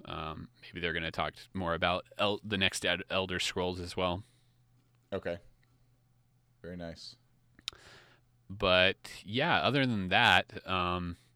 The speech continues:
Speaker 1: anything you've been playing recently you can recommend or?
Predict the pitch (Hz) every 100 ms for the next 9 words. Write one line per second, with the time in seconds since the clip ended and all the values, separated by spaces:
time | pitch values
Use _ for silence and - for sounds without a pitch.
0 | - - - - - - 104 110 101 98
1 | 92 - 101 101 101 - 107 107 107 110
2 | - - - 95 92 90 90 95 98 98
3 | 98 87 82